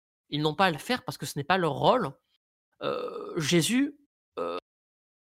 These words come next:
enfin, chercher un, une justification dans la Bible, à part dans l'Ancien Testament, dans le Nouveau Testament, chercher une justification de la répression du blasphème, vous n'en trouverez pas. Vous n'en trouverez pas. Le chrétien peut s'indigner du blasphème.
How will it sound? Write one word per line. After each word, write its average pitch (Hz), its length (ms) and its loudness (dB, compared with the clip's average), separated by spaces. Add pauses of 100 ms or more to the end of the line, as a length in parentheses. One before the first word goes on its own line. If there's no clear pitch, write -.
(560)
enfin, 175 180 -2
chercher 240 520 2
un, 180 140 4
une 175 120 0
justification 185 680 -4
dans 160 100 0
la 147 120 2
Bible, 156 340 -4 (140)
à 156 80 4
part 175 200 4
dans 147 100 2
l'Ancien 135 200 -2
Testament, 156 500 -2 (440)
dans 147 120 -2
le 156 60 0
Nouveau 175 160 2
Testament, 190 360 0
chercher - 260 -4
une 160 80 0
justification 143 580 -4
de 147 80 -2
la 127 80 0
répression 123 280 -8
du 127 80 -6
blasphème, 131 360 -2 (160)
vous 160 240 -6
n'en 180 100 -4
trouverez 165 280 -4
pas. 220 260 -4 (680)
Vous 156 240 -4
n'en 180 100 -6
trouverez 175 260 -8
pas. 269 160 2 (320)
Le 202 140 4
chrétien 240 320 -2
peut 349 220 -2
s'indigner 196 420 0
du 170 80 -4
blasphème. 156 500 0